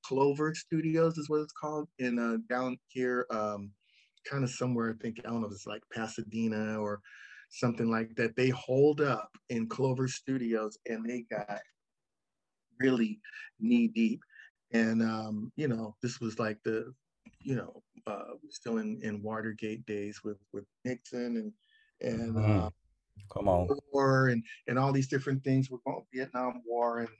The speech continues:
Speaker 1: and, you know, Black folks still, you know, uh, struggling to come out of the, the civil rights movement and with some dignity and, and forward motion. And, um, B B wrote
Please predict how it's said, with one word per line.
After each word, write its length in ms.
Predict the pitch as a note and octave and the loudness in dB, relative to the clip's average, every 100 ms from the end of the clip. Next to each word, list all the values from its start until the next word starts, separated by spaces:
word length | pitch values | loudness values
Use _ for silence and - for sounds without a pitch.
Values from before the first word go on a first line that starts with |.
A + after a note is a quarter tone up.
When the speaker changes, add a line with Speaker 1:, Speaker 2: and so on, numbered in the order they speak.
| G#2+ - | -16 -12
Speaker 1:
and, 200 | G#2+ G#2 G#2 | -12 -14 -14
you 60 | A#2+ | -12
know, 160 | G#2+ F#2+ F#2+ - _ _ _ _ _ _ | -12 -16 -20 -20 _ _ _ _ _ _
Black 240 | A#2 A#2 | -6 -6
folks 320 | - A#2 A2+ - | -8 -8 -8 -14
still, 520 | - B2 A#2 A#2 A2+ | -6 -4 -2 -4 -6
you 120 | A#2+ | -6
know, 280 | A2+ G2+ G#2 G#2 - - _ _ _ _ _ | -4 -4 -8 -14 -20 -20 _ _ _ _ _
uh, 160 | G#2 A2+ | -6 -4
struggling 520 | - - A2 A2+ G#2+ | -4 0 0 2 0
to 80 | G#2+ | -2
come 240 | - A2 A2 | -2 -4 -2
out 120 | A2 | -4
of 120 | G#2 | -4
the, 160 | A2 A2+ | -6 -6
the 60 | A2 | -12
civil 300 | - A2 A2 | -8 -6 -4
rights 280 | A2 A2 A2 | -2 -4 -4
movement 480 | A2 G#2+ A2 A2 A2 - | -4 -4 -2 -4 -6 -10
and 240 | G2+ G2 - _ | -12 -12 -18 _
with 120 | G#2+ | -16
some 200 | - G#2+ G#2+ | -10 -10 -6
dignity 580 | G#2+ G#2+ G#2+ - G#2+ G#2 | -2 -2 -4 -8 -8 -6
and, 180 | G#2 | -8
and 180 | A2 G#2 | -8 -10
forward 320 | - A2 G#2+ G#2 | -4 -2 -2 -4
motion. 440 | A2 A2+ A2 G#2 - - - - - _ _ | -4 -4 -6 -10 -14 -18 -18 -20 -20 _ _
And, 280 | A#2+ A#2+ A#2+ | 4 6 6
um, 380 | A#2 A#2 A2+ A2+ - _ - C3 - | 4 4 2 -2 -10 _ -14 -14 -2
B 280 | F#3 G#3+ B3 | 2 6 6
B 440 | F3 B2+ A#2 B2+ - | 6 6 4 0 -4
wrote 340 | C3 E3 G3 | 2 4 4